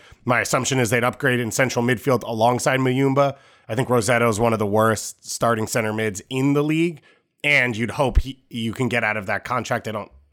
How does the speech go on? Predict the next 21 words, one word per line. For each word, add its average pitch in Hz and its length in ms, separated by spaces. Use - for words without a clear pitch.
well, 95 140
actually, 87 260
I - 20
do 87 140
have 85 180
it 85 160
in 101 160
front 107 160
of 95 80
me. 92 100
You'd 143 140
hope 160 180
you'd 165 120
be 151 100
able 135 140
to 117 100
get 127 140
out 123 100
of 117 60
that 110 160
contract 113 600